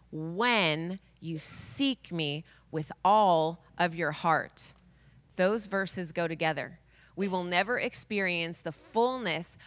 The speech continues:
of the goodness, the hope, and the welfare, and the plans to prosper us if we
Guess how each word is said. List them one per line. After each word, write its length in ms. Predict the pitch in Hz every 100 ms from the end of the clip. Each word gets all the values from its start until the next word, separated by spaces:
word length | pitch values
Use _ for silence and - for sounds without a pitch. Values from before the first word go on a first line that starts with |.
| -
of 180 | 185 165
the 80 | 175
goodness, 680 | 139 190 202 247 254 254
the 160 | - 170
hope, 460 | 175 202 208 262 - - -
and 160 | 180 185
the 80 | 175
welfare, 640 | 170 180 202 - 175 147
and 220 | - 175
the 60 | 170
plans 500 | - 190 196 226 -
to 120 | 240
prosper 640 | - 226 196 208 - 165
us 300 | 151 135 160 - - -
if 220 | 170 -
we 460 | 165 190 202 240